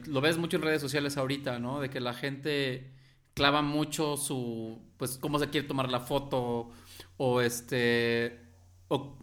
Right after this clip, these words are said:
o qué es lo que tengo que hacer para tener más likes, básicamente, ¿no? O más followers, todo este, este tipo de cosas. Pero hay otro tipo de arte que es más, este, no sé si la palabra sea auténtico, tampoco no quiero caer en clichés, pero que es como más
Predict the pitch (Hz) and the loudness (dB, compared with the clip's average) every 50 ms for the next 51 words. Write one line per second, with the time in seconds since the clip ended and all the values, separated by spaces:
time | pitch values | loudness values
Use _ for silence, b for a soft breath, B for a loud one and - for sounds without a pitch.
0 | - - 156 143 151 170 175 180 202 170 175 - 175 180 180 180 156 147 170 160 | 0 2 2 2 4 4 4 4 4 2 4 4 4 4 4 2 2 2 4 2
1 | - - - 147 151 147 147 143 135 143 139 131 123 131 - - - - 123 120 | 2 0 2 0 2 2 2 2 4 6 6 6 4 2 -2 -8 -8 -6 -6 -6
2 | 127 123 120 113 113 113 107 - 120 117 131 151 147 127 131 127 127 - - 139 | -6 -6 -8 -8 -10 -10 -10 -8 -4 -2 0 2 2 2 2 0 0 0 0 0
3 | 127 120 113 117 113 - - 127 127 139 127 - - 139 131 - 139 131 151 139 | 0 0 0 -4 -6 -6 -8 -8 -8 -10 -12 -10 -10 -10 -8 -8 -10 -10 -8 -8
4 | 143 - 135 135 147 196 - - B B B B B B - - 143 151 165 180 | -8 -6 -8 -8 -8 -10 -12 -14 B B B B B B 0 4 6 8 8 8
5 | - 185 175 - 180 180 - 185 170 160 156 156 156 156 151 156 - 160 160 - | 6 4 2 2 0 2 2 2 4 6 6 8 8 6 6 4 0 -2 -2 0
6 | - 147 147 139 143 143 139 139 139 139 - - - - - - - - b b | 0 -2 0 0 2 2 2 2 0 -2 -4 -6 -8 -8 -8 -8 -8 -10 b b
7 | b b b b b b - 139 131 127 131 131 - - 131 123 120 120 120 117 | b b b b b b -4 -4 -2 -2 -4 -6 -4 -2 0 2 2 2 2 0
8 | 117 117 117 117 - - - 131 139 156 156 156 214 185 139 - 127 131 139 135 | 0 -2 -4 -6 -10 -12 -8 -6 -4 -4 -4 -2 -2 -2 -2 -2 -4 -4 -4 -4
9 | 151 143 139 143 135 127 123 131 139 135 131 123 - 117 117 131 143 135 131 131 | -4 -6 -4 -4 -6 -6 -6 -6 -8 -8 -8 -8 -8 -8 -6 -6 -6 -6 -6 -6
10 | 139 131 135 131 131 131 131 131 120 113 - - 120 120 117 - 143 135 127 131 | -6 -4 -4 -4 -4 -4 -6 -8 -10 -10 -6 -4 -4 -4 -2 -2 -2 -2 0 0
11 | 151 143 143 208 196 185 170 156 156 160 165 165 - - - - B | -2 0 0 0 0 0 2 2 4 2 2 2 -2 -6 -8 -8 B